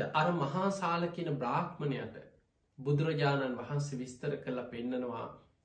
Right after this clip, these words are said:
අනාගත ලෝකේ මිනිස්සුන්ගේ ආයුෂ පිරිහෙන්න බලපාන ප්‍රධාන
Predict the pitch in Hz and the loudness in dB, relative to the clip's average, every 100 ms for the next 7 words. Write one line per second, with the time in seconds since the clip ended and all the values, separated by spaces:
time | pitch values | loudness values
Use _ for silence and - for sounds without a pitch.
0 | _ _ 135 135 151 175 185 180 - 151 | _ _ -2 4 4 4 4 0 0 2
1 | 135 139 147 - 156 131 147 151 151 147 | 4 4 2 -2 -2 0 0 -2 -2 2
2 | 135 117 135 160 - 151 135 147 156 156 | 2 4 2 0 -4 -2 -2 0 0 0
3 | 143 139 127 - 156 202 220 135 123 143 | 0 0 -2 -2 -2 0 -2 -2 -2 -2
4 | 170 | 0